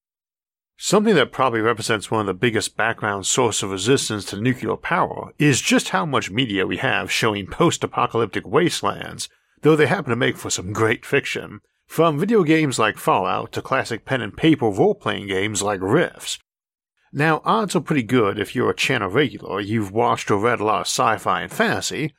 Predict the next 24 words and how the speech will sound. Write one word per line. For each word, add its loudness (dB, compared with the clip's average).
rattled 0
around 2
your 4
fair 2
share 2
of 0
twenty-sided -4
dice, 2
and 0
dreamed 0
up 0
some 0
worlds 4
or -2
stories 2
for 0
your 4
own 0
amusement 0
or -2
possibly -2
for -4
a -8
novel. -2